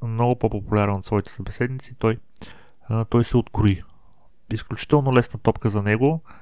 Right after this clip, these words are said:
Предполагам, че това е било, бил и замисъла, защото, <clears throat> ако трябва да бъдем честни, предвид неговата популярност, а, той би трябвало да дебатира с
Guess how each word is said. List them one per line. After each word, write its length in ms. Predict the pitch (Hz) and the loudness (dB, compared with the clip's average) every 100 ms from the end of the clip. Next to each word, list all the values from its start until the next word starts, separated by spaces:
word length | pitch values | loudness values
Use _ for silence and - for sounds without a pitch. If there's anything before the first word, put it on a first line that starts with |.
| - - | -20 -14
Предполагам, 420 | - 113 - 123 113 | -10 -2 2 2 2
че 140 | - | -4
това 200 | - 117 | 2 4
е 60 | 107 | 4
било, 640 | 104 104 104 98 95 98 - 92 - - - 123 | 2 2 4 2 0 -2 -6 -10 -14 -20 -16 -10
бил 260 | 107 113 | 2 4
и 40 | 101 | 6
замисъла, 520 | 104 104 - 95 120 | 4 2 0 2 2
защото, 460 | 131 - 135 147 - - | 2 0 2 -2 -2 -10
<clears throat> 180 | 160 - - 123 92 - - - - - - | -12 -2 4 4 4 -8 -20 -20 -20 -20 -14
ако 100 | - | 2
трябва 160 | 120 | 6
да 60 | 120 | 6
бъдем 240 | 110 113 | 8 6
честни, 440 | 95 - 101 107 127 - - - - - | 4 0 0 -2 -10 -14 -20 -20 -12 -2
предвид 420 | 107 107 123 - | 0 2 -2 0
неговата 420 | 123 110 104 - | 0 2 0 -2
популярност, 840 | 101 - - 98 101 95 107 - - - - - - - | -6 -6 -2 2 2 0 -6 -10 -16 -18 -20 -20 -20 -14
а, 460 | - 101 98 95 95 - - - - | -4 -2 0 0 -2 -8 -18 -20 2
той 140 | 131 | 2
би 120 | 117 | 2
трябвало 260 | - 117 117 | 2 4 4
да 100 | 117 | 2
дебатира 460 | 104 101 - 110 | -2 -2 -2 -4
с 180 | 107 - | -4 -8